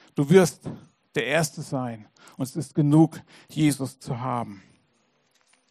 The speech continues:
Und das, ja, das darf gelten, wenn es dir gut geht.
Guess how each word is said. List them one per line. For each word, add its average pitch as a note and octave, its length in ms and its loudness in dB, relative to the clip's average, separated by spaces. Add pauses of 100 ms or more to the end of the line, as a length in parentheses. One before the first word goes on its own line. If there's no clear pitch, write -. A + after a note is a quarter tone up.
(800)
Und D3 140 -6
das, D#3+ 300 0 (2250)
ja, - 160 -2
das - 200 -8
darf F3 260 0
gelten, F3+ 340 -2
wenn F3 120 0
es E3 140 -6
dir E3 100 -2
gut G3+ 300 -4
geht. G#3 360 -4